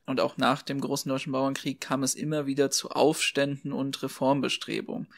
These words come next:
Das war wirklich ein langer Kampf bis ins frühe zwanzigste Jahrhundert, wo es dann bis dahin auch noch ein Weiterbestehen halbfeudaler Strukturen selbst zum Ende gab. Formell hingegen wurde dann in vielen deutschen Staaten die Leibeigenschaft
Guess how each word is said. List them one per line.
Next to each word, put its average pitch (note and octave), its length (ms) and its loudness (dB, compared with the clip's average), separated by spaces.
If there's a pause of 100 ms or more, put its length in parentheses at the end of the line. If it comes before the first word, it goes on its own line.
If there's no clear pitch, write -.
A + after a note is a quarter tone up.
(220)
Das - 140 -2
war A#2 120 6
wirklich C3+ 340 2
ein A#2+ 160 -2
langer B2+ 340 4
Kampf B2+ 440 0
bis - 200 0
ins A#2 140 -2
frühe B2+ 320 -2
zwanzigste - 560 -2
Jahrhundert, C#3+ 640 -2
wo C3+ 120 6
es C3+ 140 6
dann B2 500 2 (140)
bis - 300 0
dahin C#3+ 640 0 (140)
auch - 180 -2
noch C#3 80 -4
ein B2 180 -2
Weiterbestehen C3+ 1120 2
halbfeudaler B2+ 800 2
Strukturen B2+ 920 0
selbst - 320 2
zum - 160 -2
Ende B2 300 -4
gab. - 280 -10 (180)
Formell C3 440 4
hingegen C#3 600 2
wurde C3 220 2
dann A#2+ 220 -2
in A#2 100 -2
vielen C3 320 -2
deutschen A#2+ 380 0
Staaten C3 460 2
die A#2+ 100 -2
Leibeigenschaft A#2+ 920 0